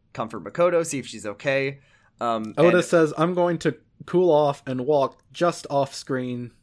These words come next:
Speaker 2: just out of your, uh, line of sight for a moment."
Speaker 1: I'm gonna
Speaker 2: Uh,
Speaker 1: go
Speaker 2: and as
Speaker 1: T-pose
Speaker 2: soon
Speaker 1: in
Speaker 2: as
Speaker 1: the
Speaker 2: he
Speaker 1: corner.
Speaker 2: does,
Speaker 1: Yeah.
Speaker 2: Yeah, Makoto says, "Kiryu, Kiryu, there's something wrong with that man."
Speaker 1: I gotta tell you
Speaker 2: Uh,
Speaker 1: something. I know him.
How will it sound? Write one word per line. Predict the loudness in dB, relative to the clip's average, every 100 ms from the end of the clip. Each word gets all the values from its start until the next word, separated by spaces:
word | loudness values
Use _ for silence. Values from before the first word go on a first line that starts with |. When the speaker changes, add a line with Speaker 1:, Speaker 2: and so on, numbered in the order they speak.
| _ _
Speaker 2:
just | -2 -2 -2
out | 0 0
of | 0
your, | -2 0 0
uh, | -2 -2
line | 0 -2 -2
of | -6
sight | -2 -2 -2 -4
for | -6
a | -4
moment." | -4 -4 -6 -8 _ _ -20 -6
Speaker 1:
I'm | -2
gonna | 0 2
Speaker 2:
Uh, |
Speaker 1:
go | 2
Speaker 2:
and |
as | 0
Speaker 1:
T-pose | -2 2
Speaker 2:
soon | 2
Speaker 1:
in | 2
Speaker 2:
as | 0
Speaker 1:
the |
Speaker 2:
he | 0
Speaker 1:
corner. | 0 0 -2
Speaker 2:
does, | -6 -12 _ _ _ _ _ _ _
Speaker 1:
Yeah. | -4 -2
Speaker 2:
Yeah, | 0 0 0 -2
Makoto | -4 0 4 4
says, | 2 0 -2 -4 -18 _ _ _
"Kiryu, | -10 -2 0 -2 -6
Kiryu, | 0 2 2 0
there's | -2 -2
something | -2 -2 -4
wrong | -2 0 0
with | 0
that | 0 0
man." | -2 -2 -4 -8 _ _ -6
Speaker 1:
I | -2
gotta | 0
tell | 2 2
you | 4
Speaker 2:
Uh, |
Speaker 1:
something. | 2 0 -2 -2 -12 _ _ _ _ _ -20 _ _
I | -2
know | 0 0 2
him. | 0 -2 -6